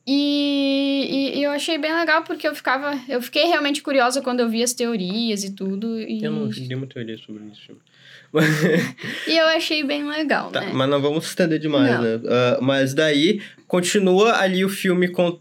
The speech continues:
Speaker 2: ah, mos-, da perspectiva dela, ainda nesse momento não apareceu o Miles, né? E j-, ela mostra um pouco também da banda, que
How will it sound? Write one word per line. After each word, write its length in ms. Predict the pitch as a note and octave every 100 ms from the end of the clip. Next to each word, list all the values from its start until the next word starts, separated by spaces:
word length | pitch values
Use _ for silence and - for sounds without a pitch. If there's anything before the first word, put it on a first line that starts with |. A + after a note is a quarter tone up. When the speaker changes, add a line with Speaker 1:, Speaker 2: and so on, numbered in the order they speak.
| -
Speaker 2:
ah, 280 | D3 D3 D3
mos-, 240 | D3+ D3+
da 160 | C#3+ C#3
perspectiva 800 | C3+ D3 - D3 - - C#3+ D#3+
dela, 360 | D3 C#3 G#3+ F3
ainda 180 | D3
nesse 240 | D3 C#3+ D#3
momento 320 | C#3+ D3 D3
não 100 | D3
apareceu 500 | C3 C#3+ C3 - D3
o 20 |
Miles, 580 | D3+ C3 B2 D3 G#3 - _ _ _ _ _
né? 380 | - D3 D3 D3 E3
E 160 | D#3+
j-, 200 | D3 D3+
ela 640 | C3+ C3+ C#3+ C#3 C#3 C3 B2+
mostra 320 | C3 C#3+ E3
um 60 | D3
pouco 240 | D3+ D3
também 240 | D3 C3+
da 100 | C3+
banda, 400 | C#3 C#3 D#3 D#3+ B2
que 160 | -